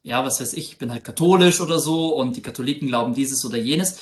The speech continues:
sondern tatsächlich Gott begegnet zu sein. Wir, wir glauben ja an einen Gott, der, der eine Person ist und dem man wirklich begegnen kann.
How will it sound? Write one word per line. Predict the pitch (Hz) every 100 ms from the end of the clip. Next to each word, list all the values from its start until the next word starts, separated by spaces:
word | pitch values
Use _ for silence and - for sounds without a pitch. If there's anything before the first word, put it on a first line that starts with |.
| -
sondern | - 139 127
tatsächlich | 123 156 151 -
Gott | 131 -
begegnet | 123 143 151 143
zu | - -
sein. | 123 117
Wir, | 120 123 -
wir | -
glauben | 135 196
ja | 160 139
an |
einen | 135 131
Gott, | 139 147 -
der, | 131 123 120
der | 127
eine | 120
Person | - 123 - 170 190
ist | 180 147 175
und | 156 131
dem | 131
man | 127 123 123 127
wirklich | - -
begegnen | 127 113 156 143 120
kann. | - 131 120